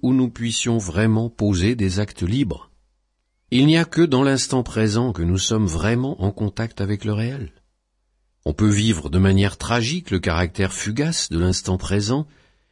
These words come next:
et le fait que ni le passé ni le futur ne nous appartiennent vraiment.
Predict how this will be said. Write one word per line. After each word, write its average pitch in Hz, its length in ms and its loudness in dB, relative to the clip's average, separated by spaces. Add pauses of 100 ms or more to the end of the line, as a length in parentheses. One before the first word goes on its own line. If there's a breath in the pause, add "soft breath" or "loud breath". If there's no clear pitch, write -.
(200 soft breath)
et 107 60 4
le 127 60 6
fait - 220 -2
que 143 80 2
ni 143 240 4
le 135 140 2
passé 120 400 0
ni 120 120 4
le 120 120 4
futur 117 600 -4 (220 loud breath)
ne 117 80 4
nous 117 200 4
appartiennent 113 520 -2
vraiment. 120 480 0